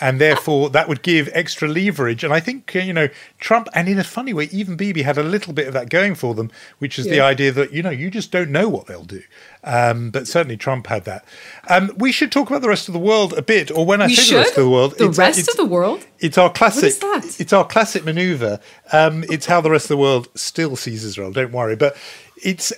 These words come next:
Speaker 1: uh, two things happened in America this week that caught my eye, and I thought, I don't know if these are straws in the wind, if these are signs of what's coming, or if they're just quite fr-, they're both quite fringy things, to be honest.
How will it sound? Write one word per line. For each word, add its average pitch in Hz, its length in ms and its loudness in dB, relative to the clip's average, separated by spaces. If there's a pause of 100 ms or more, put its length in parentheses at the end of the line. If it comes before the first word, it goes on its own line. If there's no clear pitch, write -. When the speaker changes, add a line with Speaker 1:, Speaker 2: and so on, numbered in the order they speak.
Speaker 1:
uh, 202 100 -2
two 453 260 -8
things 311 280 -2
happened 156 540 0
in 151 260 -2
America 143 340 2
this 117 160 -8
week 127 140 -8
that 131 140 -12
caught 240 260 -10
my 160 240 2
eye, 147 160 2
and 143 200 -2
I 156 160 0
thought, 143 540 -4 (840)
I 214 160 2
don't 269 160 0
know 214 140 2
if 135 140 0
these 117 200 -4
are 117 40 -6
straws 156 400 -2
in 135 120 -2
the 127 60 0
wind, 156 380 0
if 131 120 -2
these 113 160 -6
are 113 60 -6
signs 156 520 0
of 110 100 -8
what's - 220 -12
coming, 165 500 -2
or 139 160 0
if 131 120 2
they're 135 140 0
just - 340 -4
quite 175 320 -6
fr-, - 200 -14
they're 214 140 0
both 311 240 -2
quite 214 240 -2
fringy 175 640 -2
things, 104 400 -6
to - 140 -6
be 113 120 -4
honest. 107 380 -10